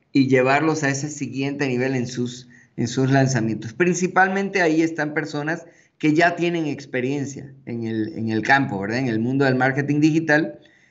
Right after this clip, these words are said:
y que, eh, tal vez no han lanzado, pero que ya tienen negocios, que tienen fuerza, tienen webinars, tienen, tienen productos, eh, o infoproductos ya, ya instalados,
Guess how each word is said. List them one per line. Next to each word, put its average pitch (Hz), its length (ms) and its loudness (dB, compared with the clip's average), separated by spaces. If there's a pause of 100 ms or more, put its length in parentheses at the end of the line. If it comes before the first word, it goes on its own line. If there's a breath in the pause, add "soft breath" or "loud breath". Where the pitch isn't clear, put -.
(120)
y 160 280 6
que, 180 480 2
eh, 127 520 2
tal 151 200 4
vez 170 360 -4
no 156 240 0
han 165 120 0
lanzado, 175 500 0
pero 127 240 -8
que 117 160 -10
ya 127 200 -6
tienen 127 480 -8 (220 soft breath)
negocios, 135 720 0
que 110 120 -10
tienen 120 280 -4
fuerza, 170 440 0
tienen 127 300 -4
webinars, 170 600 2
tienen, 131 460 -6 (260 loud breath)
tienen 135 340 0
productos, 135 640 2 (120)
eh, - 380 -16
o - 180 0
infoproductos 131 720 4
ya, 131 320 4
ya 120 120 0
instalados, 175 680 2